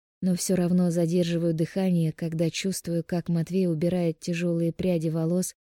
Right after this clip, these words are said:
и оголяет мою спину, а после прижимается к ней губами. Он оставляет влажную дорожку поцелуев, вынуждая закрыть глаза и кусать губы, чтобы не стонать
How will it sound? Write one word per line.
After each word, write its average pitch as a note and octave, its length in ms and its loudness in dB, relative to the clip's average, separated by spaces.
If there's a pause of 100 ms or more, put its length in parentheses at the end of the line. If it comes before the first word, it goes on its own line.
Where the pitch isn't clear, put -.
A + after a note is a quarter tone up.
(340)
и F#3 100 -6
оголяет E3+ 540 0
мою E3 180 2
спину, D#3+ 480 -2 (760)
а F#3 120 -2
после F3+ 420 0
прижимается F3 760 2
к - 80 -4
ней E3+ 180 4
губами. D#3+ 600 0 (680)
Он F3 160 -2
оставляет E3 560 -2
влажную E3 460 0
дорожку D#3+ 420 -2
поцелуев, F3 680 -2
вынуждая E3 520 0
закрыть E3 440 -2
глаза E3+ 480 0
и D#3+ 140 -2
кусать D#3+ 520 -4
губы, D#3+ 360 0 (340)
чтобы E3+ 400 -4
не E3 120 2
стонать D#3+ 600 0